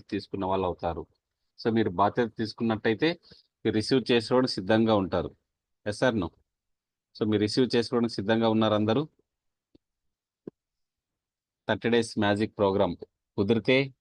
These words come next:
ఈ మ్యాజిక్ బుక్ ఆన్లైన్లో దొరుకుతుంది. మీరు తెప్పించుకుని చదవండి. మీ జీవితంలో హండ్రెడ్ పర్సెంట్ మార్పులు వస్తాయి. విత్తనాలు వేస్తేనే మొలకలు వస్తాయి.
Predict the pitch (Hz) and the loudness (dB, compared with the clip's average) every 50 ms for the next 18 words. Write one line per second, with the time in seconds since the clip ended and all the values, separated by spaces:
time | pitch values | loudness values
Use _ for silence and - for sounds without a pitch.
0 | _ - 98 95 90 92 95 101 107 104 120 117 - - 117 113 107 - - 117 | _ -2 -2 0 0 0 0 0 0 0 -2 -4 -4 0 0 0 0 0 0 0
1 | 101 - _ _ _ _ _ _ _ _ 101 101 104 110 113 113 113 117 117 101 | 0 0 _ _ _ _ _ _ _ _ -2 0 2 4 4 4 4 2 2 2
2 | 104 107 110 104 - - 113 113 117 143 165 - _ _ _ _ _ _ _ _ | 2 2 2 0 0 0 0 2 2 0 0 -4 _ _ _ _ _ _ _ _
3 | _ _ _ _ - 107 98 87 - 101 90 - 123 110 - - 139 151 170 165 | _ _ _ _ -2 -2 -2 0 -2 -4 -2 -2 -4 -4 0 0 2 2 2 2
4 | - 113 95 107 110 113 101 87 78 78 - _ _ _ _ _ _ _ _ _ | 2 2 4 4 4 4 2 0 -2 -6 -10 _ _ _ _ _ _ _ _ _
5 | _ _ _ _ _ _ _ _ 101 95 90 82 104 107 113 107 - 117 113 123 | _ _ _ _ _ _ _ _ -6 -6 -6 -2 0 0 2 2 2 2 4 4
6 | 127 123 107 92 98 110 107 101 - 113 104 - - 117 107 104 107 98 98 92 | 4 4 4 2 0 0 -2 0 -2 -4 -4 -2 -2 -4 -2 0 -2 -2 -2 -2
7 | - - 98 95 - _ 107 98 95 98 - - 117 117 117 113 110 107 104 104 | 0 0 0 0 0 _ -2 0 0 -2 0 0 0 0 2 2 2 2 0 0
8 | - 117 110 113 110 101 98 98 - - 98 92 - - - 110 92 80 78 | -2 -2 -2 0 0 0 -2 -2 -2 0 0 0 -2 -2 -2 -2 -2 -2 -4